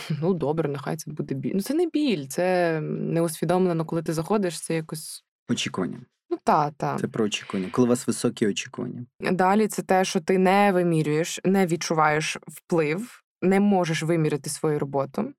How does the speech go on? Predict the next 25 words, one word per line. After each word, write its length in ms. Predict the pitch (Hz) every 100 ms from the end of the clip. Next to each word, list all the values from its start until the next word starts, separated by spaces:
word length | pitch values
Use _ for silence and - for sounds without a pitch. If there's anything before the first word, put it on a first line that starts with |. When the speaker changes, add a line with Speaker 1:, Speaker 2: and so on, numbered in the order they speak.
| -
Speaker 1:
Що 200 | - 170
ще? 200 | 160 147
Ти, 360 | - 196 190
тобі 220 | - 196 196
важко 300 | 180 - 175
пояснити 960 | 160 160 170 165 165 151 147 143 - -
людям, 500 | 156 156 151 143 147
чим 160 | 160
ти 100 | 147
займаєшся. 640 | 151 147 135 160 185 - - 208 _
Ну, 80 | 165
Speaker 2:
Так. 80 | 156
Speaker 1:
якщо 220 | - 160
так, 220 | 151 143
да, 200 | 135 151
Speaker 2:
Так, 120 | - -
Speaker 1:
спростити. 680 | - 160 160 - 147 -
Speaker 2:
так, 100 | 180 131
так. 40 | 185
Speaker 1:
Мені 160 | 226 359
здається, 380 | 320 302 247
знаєш, 300 | 220 285 311
що 160 | - 165
тут 220 | 160 123 -
ще? 320 | - - 110